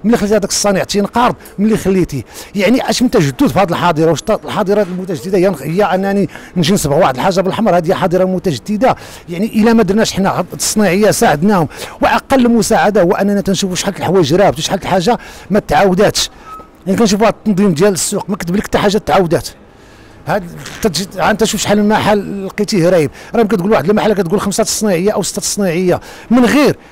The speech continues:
الجانب الاجتماعي. انا كتهضر على اسر اللي كتضيع، راه كاين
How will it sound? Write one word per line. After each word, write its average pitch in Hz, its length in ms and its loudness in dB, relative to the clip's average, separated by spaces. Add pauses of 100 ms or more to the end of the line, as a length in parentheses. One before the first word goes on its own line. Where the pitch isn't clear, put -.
(260)
الجانب 208 400 4
الاجتماعي. 185 680 2 (280)
انا 196 100 2
كتهضر 180 440 0
على 180 260 2
اسر 165 300 0 (320)
اللي 156 120 2
كتضيع، 175 480 2 (240)
راه 202 120 2
كاين 220 280 0